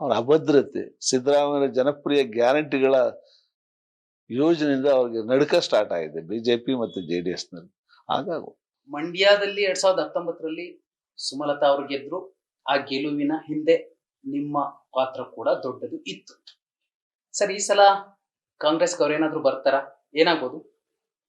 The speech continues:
Speaker 1: ಇಲ್ಲ, ಕಾಂಗ್ರೆಸ್ಗೆ ಬರ್ಲಿಕ್ಕಿಲ್ಲ, ಕಾಂಗ್ರೆಸ್ ಇಲ್ಲ. ಅಲ್ಲಿ ನಮ್ಮ ಪಾತ್ರಕ್ಕಿಂತ ಹೆಚ್ಚಾಗಿ ಜನರ ತೀರ್ಮಾನ, ಪೀಪಲ್ಸ್ ಮ್ಯಾಂಡೇಟ್. ಸಿದ್ದರಾಮಯ್ಯವ್ರನ್ನ ಚಾಮುಂಡೇಶ್ವರಿ by election-ಲ್ಲಿ ಸೋರಿಸ್ಲೇಬೇಕು ಅಂತ ಹೇಳಿ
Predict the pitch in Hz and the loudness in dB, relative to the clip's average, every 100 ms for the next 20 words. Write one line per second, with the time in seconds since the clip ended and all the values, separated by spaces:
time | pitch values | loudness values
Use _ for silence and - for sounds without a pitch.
0 | _ - - - - - 98 101 110 120 | _ -14 -8 -6 -6 0 0 2 -4 -2
1 | - - - 139 123 113 110 117 117 117 | -4 -6 -2 0 2 2 2 0 -2 -4
2 | 98 85 110 110 113 120 - 104 113 101 | -2 -2 -4 -4 -2 -2 -2 0 2 2
3 | 185 285 _ _ - - - - 170 202 | 2 -6 _ _ -20 -16 -2 0 2 4
4 | 170 165 123 120 165 175 160 143 147 160 | 2 2 -2 2 4 4 6 4 4 -2
5 | 151 143 123 117 - 131 110 110 113 110 | -2 -6 -4 -6 4 4 4 -8 -12 2
6 | 165 214 233 226 - 104 85 53 - _ | 2 4 2 2 -6 -8 -8 -18 -20 _
7 | _ _ _ _ _ _ 196 214 196 220 | _ _ _ _ _ _ 0 0 4 4
8 | - 113 101 92 73 - - _ _ _ | 2 -2 -8 -6 -12 -14 -20 _ _ _
9 | - - - - 123 147 170 175 175 170 | -20 -20 -6 -4 -2 2 2 2 2 2
10 | 170 165 160 156 135 147 160 160 151 156 | 2 2 0 2 0 0 0 0 2 0
11 | 135 131 143 147 - 139 135 139 135 120 | 2 2 2 2 0 -2 -2 -2 -2 -2
12 | 120 131 156 160 143 139 139 123 107 110 | -2 0 2 2 4 0 0 -4 -4 -4
13 | 104 98 107 147 _ | -4 -4 -12 -16 _